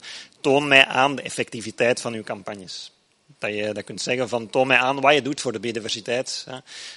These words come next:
Toon mij aan als je actie voert tegen G G O's. Bewijs dan een keer dat dat beter is voor de biodiversiteit. Hè.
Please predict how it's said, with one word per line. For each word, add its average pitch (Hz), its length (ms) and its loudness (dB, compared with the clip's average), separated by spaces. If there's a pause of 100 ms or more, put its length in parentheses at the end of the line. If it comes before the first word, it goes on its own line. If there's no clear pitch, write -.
(100)
Toon 131 180 8
mij 135 120 12
aan 135 180 6
als 135 160 2
je 139 80 2
actie 131 240 2
voert 127 200 -4
tegen 131 280 0
G 117 200 -4
G 110 60 -4
O's. - 360 -2 (960)
Bewijs 123 480 4
dan 131 140 0
een 113 80 -6
keer - 480 -4
dat 110 220 -2
dat 107 340 -6
beter 113 260 -4
is 101 100 -6
voor 110 140 -6
de 98 80 -10
biodiversiteit. 101 880 -6
Hè. 120 80 -12